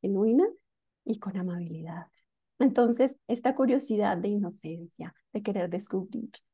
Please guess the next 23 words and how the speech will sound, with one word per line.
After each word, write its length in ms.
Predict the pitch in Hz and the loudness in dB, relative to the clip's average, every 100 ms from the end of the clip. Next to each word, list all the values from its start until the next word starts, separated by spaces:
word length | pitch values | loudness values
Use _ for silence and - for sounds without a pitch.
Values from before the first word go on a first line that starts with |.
| - | -2
de 140 | 240 | 0
querer 280 | - 226 208 | 4 2 2
conocernos 960 | - 294 311 294 - 254 254 233 190 185 | 2 4 4 2 0 -2 2 2 2 0
mejor, 520 | 196 185 - 240 339 _ _ | 0 0 -2 -2 -2 _ _
es 200 | 214 208 | -10 -6
clave 500 | - 233 220 - 196 - _ _ _ | 0 2 2 0 -6 -14 _ _ _
para 460 | - 233 208 240 359 _ _ | 2 4 4 0 -4 _ _
este 340 | 269 262 - 285 | -4 -2 -6 -2
camino 480 | 247 220 208 208 | -2 0 0 0
y 40 | 202 | -2
este 200 | 202 202 | -4 -6
proceso 840 | - 208 196 - 247 - 196 196 _ _ _ _ _ | -4 -4 -4 -4 -4 -4 -6 -6 _ _ _ _ _
de 160 | 190 226 | 2 2
propósito. 680 | - 202 - - - _ _ - | 0 -6 -12 -16 -20 _ _ 0
No 220 | 247 - | 2 4
hacia 400 | 277 285 - 285 | 0 0 2 2
propósito, 600 | 277 254 254 269 294 294 | 2 2 0 0 -4 -4
sino 500 | 277 - 240 214 208 _ | -4 2 4 2 -2 _
de 260 | - - 320 | 0 2 2
propósito, 680 | 320 226 233 185 180 190 180 | 2 -2 0 -4 -4 -4 -4
es 120 | 202 - | -2 0
el 240 | 277 285 | 2 2
camino. 440 | 208 196 190 185 | -2 -6 -6 -8